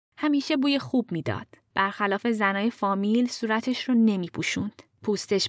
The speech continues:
برق می‌زد و لبش رژ لب داشت. شدا گفت بهش کمک می‌کنه. گفت هر کاری می‌کنه تا دخترک بتونه طلاق بگیره. اما اینم بهش گفت که کیسش ممکنه ماها طول بکشه.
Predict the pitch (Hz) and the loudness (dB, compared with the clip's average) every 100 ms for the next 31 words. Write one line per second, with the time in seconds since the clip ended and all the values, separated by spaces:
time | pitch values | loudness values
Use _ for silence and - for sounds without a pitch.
0 | - 190 185 190 185 185 185 196 214 _ | 0 2 2 -2 -4 -2 0 0 0 _
1 | 294 277 277 - 190 180 170 170 170 - | 0 0 -2 -2 -2 -2 -2 -2 -4 -4
2 | - - - _ - - 285 294 285 302 | -6 -6 -10 _ -6 0 0 2 2 2
3 | 277 240 240 262 - - 226 208 - 170 | 0 -2 -2 -4 -4 0 2 0 -2 -8
4 | - 170 175 - _ _ - 214 226 - | -8 -8 -10 -12 _ _ 0 2 0 -2
5 | 220 214 214 214 220 220 214 214 214 233 | 0 0 0 2 2 0 -2 -2 -2 -2
6 | 220 240 - 247 247 247 247 240 220 226 | -2 -2 0 2 2 2 -2 0 0 0
7 | - 196 185 175 - 160 170 170 214 - | 0 0 4 2 0 -6 -4 -4 -6 -12
8 | _ _ _ 202 208 202 214 214 202 202 | _ _ _ 2 2 4 4 4 2 2
9 | 214 - 226 233 - 311 302 294 302 - | 0 0 0 0 -4 -2 0 0 0 0
10 | 254 240 269 269 233 226 247 233 254 254 | 0 2 2 6 6 6 6 2 2 0
11 | - 226 190 156 - 170 190 - | 0 0 0 -2 -6 -6 -6 -8